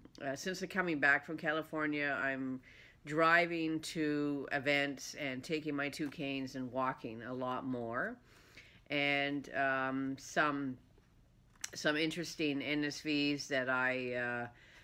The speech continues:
am able to, uh, fit in a normal wheelchair. I forgot to mention that in my last video. I don't need an extra wide wheelchair, and I'm able to reach now both feet. And, um, yeah, so it's, it's, um,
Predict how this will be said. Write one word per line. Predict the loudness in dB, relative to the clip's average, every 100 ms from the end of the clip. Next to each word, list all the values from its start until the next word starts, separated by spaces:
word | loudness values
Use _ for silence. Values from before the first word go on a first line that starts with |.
| -8 -2
am | 0 0
able | 0 0 0 -2
to, | -6 -4 -2 0 -2 -2
uh, | 0 -2 -2
fit | -2 -2
in | -2 -2
a | -2
normal | 0 2 0 0
wheelchair. | 0 0 0 0 2 4 4
I |
forgot | 2 0 0 0
to | -4
mention | -4 -4 -2
that | -2 -2
in | -2
my | -2
last | -2 -4 -4 -4
video. | -2 -2 0
I | 0
don't | -2 -2
need | -4 -4
an | -4
extra | -6 -6 -6
wide | -2 0 0 0 -2
wheelchair, | -2 -4 -4 -4 0 -2 -4 -12 -20 -20 -20 -16
and | -6 -2 0 0 -2
I'm | -4
able | 0 0 0 -2
to | -2
reach | -2 -2 -4
now | -2 0 0
both | 2 4 2
feet. | 0 2 2 0 -6 -10 -8
And, | -2 0 0 0 -2 0
um, | 0 0 0 0 -2 -4 -4
yeah, | 0 0
so | 0 2
it's, | 0 0 -4
it's, | -4 -4 -8 -2
um, | 4 4 4 2 -4